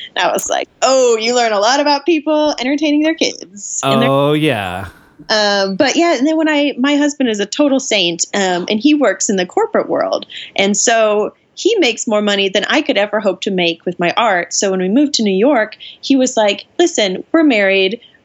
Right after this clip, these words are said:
Speaker 1: Why don't you just focus on making art instead of making money?" You know? And I was like, "God bless you." <laughs> God bless you so much, because I also have a chronic pain and migraines after I was, like, hit by a car.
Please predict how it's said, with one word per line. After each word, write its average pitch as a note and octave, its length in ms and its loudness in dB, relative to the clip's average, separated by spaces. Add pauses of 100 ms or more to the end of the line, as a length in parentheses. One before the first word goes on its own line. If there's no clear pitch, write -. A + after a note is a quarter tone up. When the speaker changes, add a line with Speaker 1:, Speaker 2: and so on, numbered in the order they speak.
(100)
Speaker 1:
Why C#4 160 2
don't F4 220 0
you B3 180 0
just G#3 440 -4
focus G#3+ 460 -2
on F#3+ 420 0
making G#3 380 0
art F#3+ 320 0
instead G3+ 240 -2
of F#3+ 100 0
making F#3+ 380 0
money?" D4 420 0 (220)
You G3+ 120 0
know? F#3 360 0 (260)
And G3+ 120 0
I G#3 80 0
was G3 220 -2
like, F#3 260 0 (160)
"God C4 320 0
bless A#3+ 340 0
you." G#3+ 240 2 (420)
<laughs> - 360 -8
God D4+ 240 2
bless C4+ 260 -2
you A#3+ 80 -4
so A3 160 -2
much, G3+ 300 -4
because G#3 380 -4
I G#3+ 180 2
also G#3 300 -2
have F#3 240 0
a F3 260 2 (320)
chronic G#3 540 -2
pain D#4+ 380 2
and F#3 220 -2
migraines F3 720 -2 (220)
after G3 240 -2
I F3+ 60 2
was, E3+ 140 -4
like, - 160 -2
hit - 240 -4
by F3+ 100 2
a F3 100 -2
car. F#3 580 0